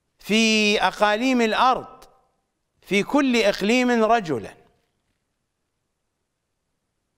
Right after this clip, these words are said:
فالإمام لا يذهب بنفسه، الإمام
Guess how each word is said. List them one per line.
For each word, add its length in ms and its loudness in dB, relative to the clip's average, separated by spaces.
فالإمام 580 0
لا 240 2
يذهب 220 -2
بنفسه، 680 -4
الإمام 680 -2